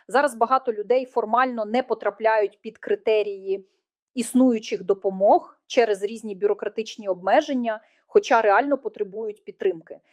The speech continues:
Наприклад, якщо у вас є якась невелика нерухомість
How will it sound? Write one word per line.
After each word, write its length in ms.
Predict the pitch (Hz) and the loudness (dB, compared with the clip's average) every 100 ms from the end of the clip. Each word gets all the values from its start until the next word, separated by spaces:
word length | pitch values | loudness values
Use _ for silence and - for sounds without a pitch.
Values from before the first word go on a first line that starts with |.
| _ _ 220 | _ _ 0
Наприклад, 380 | 220 254 220 214 | 2 4 2 0
якщо 340 | 196 - 247 | -4 2 4
у 80 | 214 | 4
вас 320 | 220 202 - | 2 2 -4
є 240 | 202 214 | -2 0
якась 400 | 185 185 208 196 | 0 -2 -4 -4
невелика 500 | 208 190 202 202 196 | -6 0 2 2 0
нерухомість 840 | 185 208 202 - 170 160 262 - | -4 0 0 0 -2 -4 -14 -18